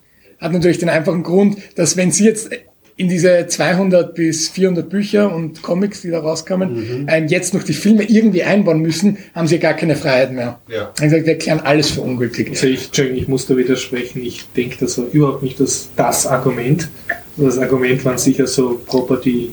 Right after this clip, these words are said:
Speaker 3: Intellectual Property-Geschichten.
Speaker 2: Aber die haben sie doch eingekauft. Nein, eigentlich
Speaker 3: Mhm.
Speaker 2: bei der Lore ist es schwierig, ja?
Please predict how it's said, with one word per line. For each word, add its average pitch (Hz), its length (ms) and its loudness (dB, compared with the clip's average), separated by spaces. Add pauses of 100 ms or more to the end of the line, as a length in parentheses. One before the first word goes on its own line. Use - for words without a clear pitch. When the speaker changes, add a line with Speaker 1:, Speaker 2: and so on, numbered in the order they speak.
Speaker 3:
Intellectual 120 540 -2
Property-Geschichten. 120 920 -4
Speaker 2:
Aber 98 160 0
die 113 120 2
haben - 120 4
sie - 120 -2
doch - 220 -2
eingekauft. - 540 -2 (120)
Nein, 202 540 2
eigentlich 151 460 2
Speaker 3:
Mhm. 147 60 0
Speaker 2:
bei 156 80 0
der 151 120 2
Lore 139 300 2
ist 170 160 -4
es 151 100 -4
schwierig, 151 460 -8
ja? - 180 -4